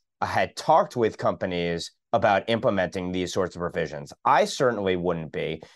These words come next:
So I think, as with the big tech and the government, you have mutual admiration for these sorts of policies on both sides. And I would be, expect that regulators may ultimately push down this road as well,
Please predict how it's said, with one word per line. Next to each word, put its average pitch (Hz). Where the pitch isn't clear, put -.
So 143
I 127
think, 151
as 156
with 156
the 117
big 117
tech 110
and 139
the 139
government, 147
you 139
have 127
mutual 135
admiration 127
for 104
these 104
sorts 110
of 98
policies 110
on 87
both 160
sides. 98
And 110
I 113
would 143
be, 123
expect 165
that 117
regulators 110
may 101
ultimately 104
push -
down 101
this 95
road 98
as 87
well, 92